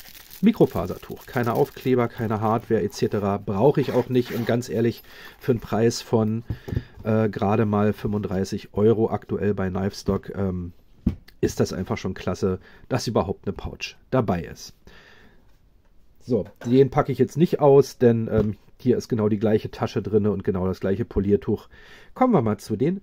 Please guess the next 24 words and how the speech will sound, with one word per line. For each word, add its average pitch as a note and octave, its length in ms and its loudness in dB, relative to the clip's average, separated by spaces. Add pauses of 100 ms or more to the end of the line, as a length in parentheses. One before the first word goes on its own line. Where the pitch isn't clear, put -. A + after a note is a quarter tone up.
Messern. F#2 640 -4 (520)
Ja, G#2+ 260 4
wie C#3+ 100 -2
ich C#3+ 100 -4
schon C3 120 -6
erwähnt B2 380 0
habe, D3+ 240 2
ich A#2+ 180 -4
habe B2 200 2
mir A2+ 400 0 (240)
von G#2+ 380 -2
dem G#2 200 2
Modell G#2+ 420 4
Reno C3 460 4
gleich A2 240 0
zwei A#2+ 340 2
Versionen A#2 580 2 (420)
geholt. A2+ 600 2 (1000)
Und F3 180 0
zwar G#2 380 0
ist - 200 -2
es G2 140 -2
einmal F2 400 -6
diese B2+ 500 2